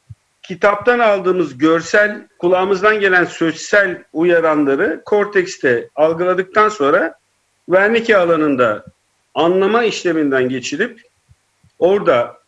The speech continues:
tüm bu gördüğümüz ya da duyduğumuz sinyalleri anlama işleminden geçirip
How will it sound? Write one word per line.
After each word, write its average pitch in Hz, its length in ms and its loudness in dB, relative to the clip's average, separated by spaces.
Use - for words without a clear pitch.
tüm 156 240 0
bu 139 340 -4
gördüğümüz 147 840 -2
ya 143 180 0
da 127 120 -2
duyduğumuz 120 680 -4
sinyalleri 117 800 -2
anlama 160 400 2
işleminden 127 600 -4
geçirip 175 460 -4